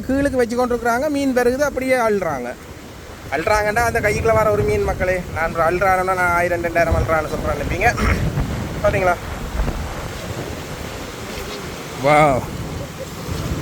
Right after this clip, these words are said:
இதை பார்க்கறதுக்கு வந்து ஒரு கூட்டம் இருக்கு, ஆட்கள் இருக்கு, நம்ம பாருங்க. மேல வந்து இயற்கையை அழகையும் இயற்கையை ரசிக்க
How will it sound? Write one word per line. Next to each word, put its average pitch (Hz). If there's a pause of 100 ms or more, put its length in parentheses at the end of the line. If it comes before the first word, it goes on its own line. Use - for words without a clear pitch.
இதை 151 (120)
பார்க்கறதுக்கு 185
வந்து 180
ஒரு 170
கூட்டம் 151
இருக்கு, 143
ஆட்கள் 147
இருக்கு, 135
நம்ம 127
பாருங்க. 123 (3750)
மேல 147
வந்து 147
இயற்கையை 156 (120)
அழகையும் 151
இயற்கையை 165
ரசிக்க 139